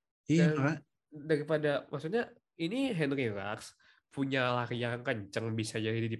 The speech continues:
Speaker 2: trade.
Speaker 1: Mhm.
Speaker 2: Ya, kalau misalnya Wu, Wu's play under the center nggak bisa maximize his talent, ya percuma menurut gue.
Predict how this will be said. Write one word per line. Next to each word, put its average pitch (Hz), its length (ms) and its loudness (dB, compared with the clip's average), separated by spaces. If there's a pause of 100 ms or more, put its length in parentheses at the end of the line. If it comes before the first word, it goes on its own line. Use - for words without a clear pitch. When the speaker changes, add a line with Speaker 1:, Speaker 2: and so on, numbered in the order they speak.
(100)
Speaker 2:
trade. 107 320 -6 (760)
Speaker 1:
Mhm. 131 300 6
Speaker 2:
Ya, 131 160 4
kalau 131 260 0
misalnya 127 640 0 (840)
Wu, 196 560 6
Wu's 214 320 4
play 147 320 2
under 135 240 0
the 131 160 -8
center 127 400 -4
nggak 123 240 0
bisa 117 320 -2
maximize 113 1040 -2
his 120 160 -2
talent, 120 480 0 (640)
ya 117 160 0
percuma 113 640 2
menurut 110 320 -2
gue. 123 260 2